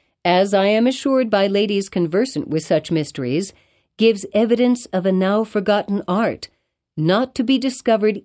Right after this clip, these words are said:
even by the process of picking out the threads.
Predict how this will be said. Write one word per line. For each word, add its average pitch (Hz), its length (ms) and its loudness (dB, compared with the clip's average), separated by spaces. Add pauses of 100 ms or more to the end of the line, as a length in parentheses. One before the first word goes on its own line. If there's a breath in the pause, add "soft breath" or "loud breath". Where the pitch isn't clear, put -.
even 277 420 2
by 147 160 0
the 143 140 -4
process 202 600 -2 (300 soft breath)
of 151 200 -8
picking 220 340 -2
out 151 200 -2
the 170 100 -2
threads. 131 640 -4